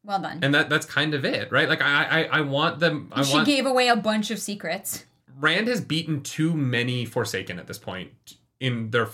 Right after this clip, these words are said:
Speaker 2: his first fight with them for me to think that any of them are really a threat.
Speaker 1: Yeah.
Speaker 2: And none of their plans ever really make sense.
Speaker 1: Mm-hmm.
Speaker 2: And so, like, uh, Rand basically beat Samael by sending food.
Speaker 1: Uh, yeah.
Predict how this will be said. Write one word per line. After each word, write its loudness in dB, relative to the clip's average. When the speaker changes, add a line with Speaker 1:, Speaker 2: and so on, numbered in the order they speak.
Speaker 2:
his -4
first -2
fight -2
with -6
them 2
for 0
me 2
to 0
think -2
that 2
any 0
of -2
them 2
are 2
really 0
a -2
threat. -2
Speaker 1:
Yeah. -2
Speaker 2:
And 2
none 4
of 0
their 4
plans -2
ever 4
really 0
make -4
sense. -4
Speaker 1:
Mm-hmm. -10
Speaker 2:
And 0
so, 4
like, 0
uh, -10
Rand 0
basically -2
beat -4
Samael 2
by 0
sending -4
food. -10
Speaker 1:
Uh, 8
yeah. 0